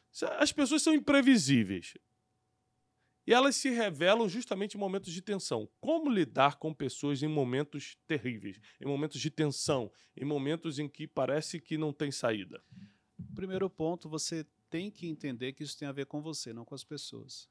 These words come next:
Speaker 2: Então, exemplo, você trouxe a questão do, do, dos ladrões de alegria. Os ladrões de alegria existem, é fato, e são necessários pro seu desenvolvimento. Quando você tem essa visão, já muda um pouco.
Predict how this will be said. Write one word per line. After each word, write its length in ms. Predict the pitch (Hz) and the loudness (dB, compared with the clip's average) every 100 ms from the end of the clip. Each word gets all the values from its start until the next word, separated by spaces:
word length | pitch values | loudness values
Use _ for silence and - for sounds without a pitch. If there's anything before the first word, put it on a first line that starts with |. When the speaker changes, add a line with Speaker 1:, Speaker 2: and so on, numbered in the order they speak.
| - | -20
Speaker 2:
Então, 240 | - 143 | -10 -6
exemplo, 280 | 135 110 - | -6 -10 -16
você 220 | 110 - 131 | -14 -12 -10
trouxe 360 | 143 143 - | -8 -8 -8
a 40 | 143 | -10
questão 600 | 147 - - 139 143 143 | -8 -10 -6 -4 -4 -6
do, 600 | 147 143 143 139 127 - | -6 -2 -2 -2 -4 -10
do, 380 | 127 127 113 120 | -10 -10 -10 -8
dos 100 | 123 | 0
ladrões 380 | 139 143 160 156 | 0 2 -2 -2
de 60 | |
alegria. 520 | 160 156 135 117 101 _ _ _ _ _ _ _ | -4 -6 -8 -10 -12 _ _ _ _ _ _ _
Os 60 | - | -8
ladrões 320 | 120 131 139 | -6 -4 -4
de 40 | 156 | -6
alegria 400 | 156 135 131 120 | -8 -6 -6 -4
existem, 560 | 156 147 156 214 - 165 | -4 -4 -4 -10 -10 -10
é 60 | |
fato, 420 | 143 160 170 165 - | -8 -4 -4 -4 -12
e 40 | |
são 180 | - 160 | -10 -8
necessários 600 | 165 - 160 156 156 151 | -8 -10 -10 -10 -10 -12
pro 100 | - | -12
seu 120 | 165 | -12
desenvolvimento. 720 | 156 160 165 165 139 113 _ _ _ | -12 -12 -12 -12 -14 -14 _ _ _
Quando 200 | - 151 | -10 -8
você 240 | 156 156 170 | -8 -8 -10
tem 160 | 147 | -12
essa 220 | 139 - 139 | -14 -14 -16
visão, 320 | 131 139 147 | -16 -14 -14
já 140 | 180 | -12
muda 240 | 185 156 190 | -12 -12 -14
um 60 | |
pouco. 360 | - 127 104 | -12 -12 -12